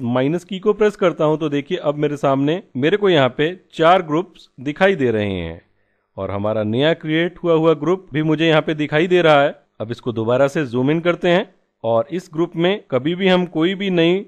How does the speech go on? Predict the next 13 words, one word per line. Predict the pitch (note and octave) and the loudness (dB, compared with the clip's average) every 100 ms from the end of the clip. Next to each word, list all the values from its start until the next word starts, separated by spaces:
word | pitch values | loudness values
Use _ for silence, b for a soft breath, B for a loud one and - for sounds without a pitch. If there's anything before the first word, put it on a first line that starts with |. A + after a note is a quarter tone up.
| _ | _
टाइल | C#3 C#3+ F3+ | 2 2 2
को | G3 | 0
अपनी | F#3 F3+ | 0 0
ज़रूरत | D#3+ D3+ E3 - | 0 0 -2 -2
के | F3 | -4
हिसाब | D3 D3 B2+ | 0 0 0
से | - E3 - | -2 -6 -2
ऐड | A#2 A#2 | -4 -2
या | C3+ | -2
रिमूव | C#3 C#3 D#3 | 0 -2 -4
कर | E3+ F3 | -4 -4
सकते | F3+ - E3+ | -4 -2 0
हैं। | G3 | 0